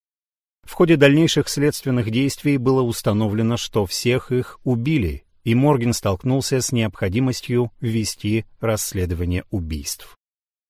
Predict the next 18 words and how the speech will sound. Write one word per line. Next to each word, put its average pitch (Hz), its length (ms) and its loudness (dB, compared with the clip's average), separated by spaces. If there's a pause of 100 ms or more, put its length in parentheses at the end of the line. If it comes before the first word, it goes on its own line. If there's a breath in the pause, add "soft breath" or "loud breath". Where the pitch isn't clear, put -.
(140)
А 104 120 4
как 98 200 2
только 120 300 2
он 95 160 4
начинал 104 460 2
расследовать 92 600 0
убийства 95 460 -2
свидетелей, 131 720 0
цепочка - 500 0
улик 131 380 2
повела 117 460 2
к 101 100 -6
другим 110 460 0
убийствам, 90 720 -4
совершённым 143 720 0
по 113 180 2
множеству 127 640 0
причин 131 480 -2